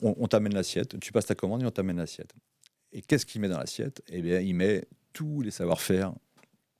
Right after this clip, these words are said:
qu'on essaye de, de, de, d'induire dans nos formations, c'est-à-dire que, euh,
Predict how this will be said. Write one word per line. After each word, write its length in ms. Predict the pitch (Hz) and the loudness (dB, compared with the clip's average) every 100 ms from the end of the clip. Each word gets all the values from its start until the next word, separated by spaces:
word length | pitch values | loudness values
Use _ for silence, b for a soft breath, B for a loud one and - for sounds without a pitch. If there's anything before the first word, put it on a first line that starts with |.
| _ - - - | _ -10 -10 -6
qu'on 140 | 82 | -6
essaye 260 | 85 - 90 | -4 0 0
de, 240 | 82 78 B B B B - | 2 -2 B B B B -6
de, 240 | 76 73 | 0 0
de, 520 | 71 82 - 60 - - | 0 -2 -2 -4 -6 -10
d'induire 500 | 87 90 95 95 104 | -2 2 2 4 4
dans 120 | 82 | 4
nos 80 | 85 | 0
formations, 540 | 80 80 78 - 139 139 | -2 -2 -2 -2 0 0
c'est-à-dire 560 | - 78 73 90 104 - | -2 -4 -4 -2 -2 -2
que, 380 | 85 82 87 - | -2 0 0 -2
euh, 280 | 73 69 | -2 -2